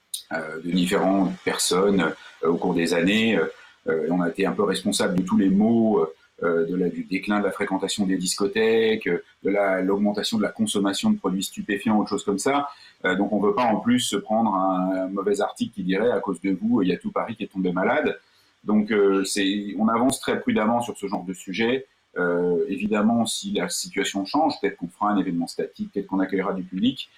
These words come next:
Mais pour l'instant, ça nous semblait être la décision la plus responsable et aussi, euh, la plus claire face à la situation de détresse dans laquelle se trouvent l'ensemble des acteurs des musiques électroniques,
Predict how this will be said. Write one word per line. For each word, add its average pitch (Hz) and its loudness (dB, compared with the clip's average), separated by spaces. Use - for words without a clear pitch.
Mais 98 0
pour 104 2
l'instant, 107 0
ça 110 0
nous 101 0
semblait 101 2
être 104 -2
la 90 0
décision 98 -2
la 98 2
plus - -6
responsable 123 -2
et 101 2
aussi, 123 2
euh, 92 2
la 90 2
plus 95 -4
claire 127 0
face - -4
à - -2
la - -4
situation - -2
de 90 -2
détresse 104 0
dans 90 0
laquelle 98 -2
se - -6
trouvent 95 -4
l'ensemble 95 0
des 87 0
acteurs 90 0
des 87 0
musiques 87 -2
électroniques, 240 0